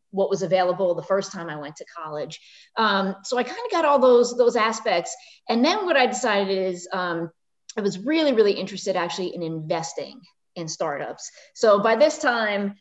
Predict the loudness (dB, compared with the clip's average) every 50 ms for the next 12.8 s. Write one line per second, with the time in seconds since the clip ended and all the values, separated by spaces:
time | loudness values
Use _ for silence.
0 | _ _ _ -4 2 4 4 4 6 6 4 4 4 2 -2 -2 0 -2 -2 -2
1 | -2 -2 -4 -4 -2 -4 -6 -6 -4 -4 -4 -4 -4 -8 -12 -4 0 2 2 2
2 | 2 0 -2 -8 -10 -8 -6 -6 -6 -6 -8 -12 _ _ _ _ -8 -2 -2 0
3 | 0 0 -4 -4 -6 -8 -6 -6 -4 -2 0 0 0 0 -2 -4 -6 -4 -4 -4
4 | -4 -4 -4 -4 -2 -4 -4 -6 -12 _ _ _ _ 2 2 2 2 0 0 -2
5 | -2 -2 -2 -2 -4 -4 -2 0 0 0 0 -2 -2 -2 -2 -2 0 0 -2 0
6 | 2 0 -2 -2 2 2 4 4 6 4 2 2 2 2 2 0 2 4 6 6
7 | 8 6 6 4 0 -8 -12 -2 0 2 2 2 0 -4 -2 -2 -2 -2 0 0
8 | 0 0 2 0 0 0 2 2 2 0 0 0 0 0 2 2 2 4 4 4
9 | 2 2 -4 -6 -6 -6 -8 -10 -2 0 0 0 2 2 0 -2 0 -2 -2 -2
10 | -2 -2 -2 -4 -4 -4 -6 -8 -6 -4 -2 -2 -2 -2 -2 -4 -6 -8 -8 -8
11 | -6 -6 -6 -8 -8 -8 -8 -6 -6 -4 -2 -2 0 0 0 0 -4 -8 -14 _
12 | _ _ _ _ _ _ _ -4 -2 0 0 0 -2 -2 -6